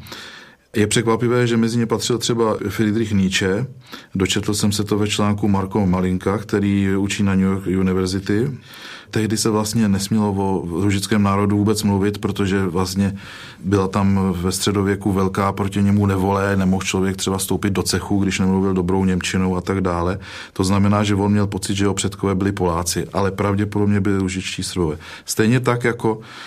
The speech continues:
filozof Gotthold Ephraim Lessing. Ale z těch, eh, modernějších, tak, eh, lužicko-srbské předky měli doloženě třeba Karel May, tvůrce Vinetua,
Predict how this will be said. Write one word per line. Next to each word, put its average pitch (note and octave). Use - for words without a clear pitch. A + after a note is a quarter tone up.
filozof G#2
Gotthold G#2
Ephraim G#2
Lessing. D#2+
Ale A2
z -
těch, F2+
eh, D#2
modernějších, C3+
tak, G#2+
eh, -
lužicko-srbské G2+
předky G#2+
měli G#2
doloženě G2+
třeba E2
Karel F#2
May, F#2+
tvůrce G#2+
Vinetua, A#2